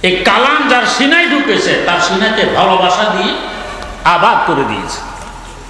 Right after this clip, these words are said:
কার ভালোবাসা? আল্লাহর ভালোবাসা সিনায় ঢুকলে আল্লাহ সমস্ত মাখলুকের ভালোবাসা সিনায় ঢুকা অপরিহার্য। আপনি যাকে ভালোবাসেন আপনার অন্তরঙ্গ বন্ধু,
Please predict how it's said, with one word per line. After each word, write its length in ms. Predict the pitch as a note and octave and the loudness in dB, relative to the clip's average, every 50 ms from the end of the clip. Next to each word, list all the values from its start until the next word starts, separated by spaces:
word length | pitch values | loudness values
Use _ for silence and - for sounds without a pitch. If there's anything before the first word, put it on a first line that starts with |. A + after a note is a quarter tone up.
| - - - - - - - - - - | -18 -18 -18 -18 -18 -18 -18 -18 -10 -2
কার 160 | - C3+ C3+ | 0 0 2
ভালোবাসা? 480 | C3+ D3 D3+ D#3 D3+ D3 - - - - - - - - - - - - - - - - - - - F3+ - - - - - D4+ D#4+ D#4 D4+ - - - - - - - - - - - - - - - - - - - - - - - - - - - - - - - - - - - - - - | 2 2 2 2 2 2 2 0 0 -2 -4 -6 -8 -10 -10 -12 -14 -14 -14 -14 -14 -14 -12 -10 -8 -6 -4 -2 2 2 4 4 6 4 4 2 2 -2 -4 -6 -8 -8 -8 -10 -10 -12 -12 -14 -14 -14 -14 -14 -14 -14 -18 -18 -18 -18 -20 -20 -20 -20 -20 -20 -20 -20 -20 -20 -20 -20 -14 -4 -2
আল্লাহর 380 | E3 G3 A3+ A3+ B3 C#4 D4 | 0 2 2 2 2 2 2
ভালোবাসা 600 | C#4+ C#4 C4+ C#4 C4+ C4 C4 C4 B3+ C4 B3+ B3 - - | 2 2 2 2 2 4 2 2 2 2 0 -2 -2 -2
সিনায় 300 | A3+ A3+ A3+ A#3+ B3 B3 A#3+ | -4 -2 0 2 2 2 2
ঢুকলে 340 | A#3 A#3+ A#3+ - A3 A#3 A3 | 0 -2 -2 -2 0 2 2
আল্লাহ 340 | G3 F#3+ G3 F#3+ F#3+ F#3+ F#3+ - | 2 4 2 2 4 2 2 2
সমস্ত 360 | - F#3+ F#3+ F#3+ F#3 - - F#3+ | 0 0 2 2 0 2 0 0
মাখলুকের 640 | E3+ D#3 F3 F3+ F3+ - G#3+ A3+ A#3 A#3 A3 G3+ | 0 2 0 0 0 2 2 2 2 4 2 2
ভালোবাসা 580 | D#3 E3 F3 F3+ E3+ E3 E3 D#3 D#3+ F3 E3+ D3+ | 2 2 0 2 2 2 0 0 0 0 0 0
সিনায় 300 | - - D3 C#3+ D3 C#3 - | 0 -2 0 0 0 2 2
ঢুকা 220 | D#3 D#3+ - E3+ - | 2 2 4 4 4
অপরিহার্য। 580 | B2 - - B2 A#2 A2+ A2 G2+ F#2 E2 F#2 F2+ - - - - - - - - - - - - - - - - - - - - - - - - - - - - - | 4 2 0 0 0 0 0 -2 -2 -6 -8 -8 -10 -12 -14 -16 -16 -16 -16 -16 -16 -16 -18 -18 -18 -18 -18 -18 -18 -18 -18 -18 -18 -18 -18 -18 -18 -18 -12 -2 0
আপনি 320 | D#3 G3 - F#3+ G3 F#3+ | 0 2 2 2 2 2
যাকে 260 | G3 F#3+ - - G#3+ | 2 2 0 0 -2
ভালোবাসেন 600 | G3+ - E3 F3+ F#3 - - D#3 - - - - | -4 -2 -2 0 0 0 0 0 0 0 0 -2
আপনার 300 | C#3 C3 - - C#3+ C3+ C3 - - | -2 -2 -2 0 0 0 0 -2 -2
অন্তরঙ্গ 540 | C#3+ C#3 C3 B2+ C3 B2 A#2+ B2 A#2+ A#2 A2+ | -2 -4 -2 0 0 0 2 2 0 0 0
বন্ধু, 460 | A2+ A2+ A#2 A#2 A#2 A2+ A2+ A2 G2 | 0 2 2 0 0 0 -2 -4 -4